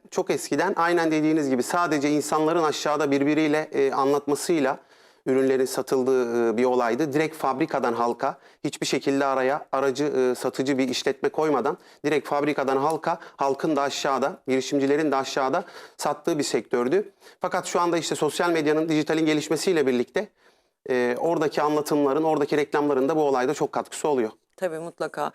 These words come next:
Speaker 2: Peki, e, ekonomik, e, ekonomi, tedarik ve lojistik süresini etkiledi mi? Hani ekonomi bu süreçte lojistiği etkiledi mi?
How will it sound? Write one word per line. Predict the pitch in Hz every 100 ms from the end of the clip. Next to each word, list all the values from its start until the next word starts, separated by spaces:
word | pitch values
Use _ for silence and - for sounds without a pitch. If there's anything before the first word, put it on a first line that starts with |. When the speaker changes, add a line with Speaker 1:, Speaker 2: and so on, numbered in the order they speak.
| - - - -
Speaker 2:
Peki, | 269 262 285 285 -
e, | 196 196 196 190 -
ekonomik, | - 208 254 254 254 262 - - - -
e, | 185
ekonomi, | 175 208 226 226 240
tedarik | 240 208 214 214 220
ve | 190
lojistik | 185 185 170 - 214 - - - _
süresini | - 185 190 - 190 190 - - 180 190 -
etkiledi | 175 - 196 180 180
mi? | 185 147
Hani | 151 151
ekonomi | - - 160 160 160
bu | 156
süreçte | - 156 156 - 160 160
lojistiği | 151 147 - - 151
etkiledi | 139 - 147 147 147
mi? | 147 131